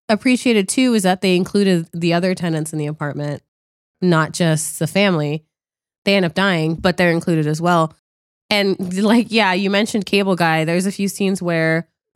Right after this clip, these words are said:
the mom is just, like, super in, like, the little fisheye door thing.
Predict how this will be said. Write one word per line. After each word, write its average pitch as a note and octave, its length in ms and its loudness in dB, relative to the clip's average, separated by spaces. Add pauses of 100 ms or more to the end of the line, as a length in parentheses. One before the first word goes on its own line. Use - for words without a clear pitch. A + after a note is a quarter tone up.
the F#3+ 200 2
mom F3 360 2
is F3+ 160 -2
just, F3 200 -6
like, D3+ 320 -2
super E3 960 -2
in, D#3 680 -4 (720)
like, D#3 300 -2
the D#3+ 100 -4
little D3+ 280 -2
fisheye C#3+ 640 -8 (340)
door D3+ 300 -2
thing. C#3 440 -6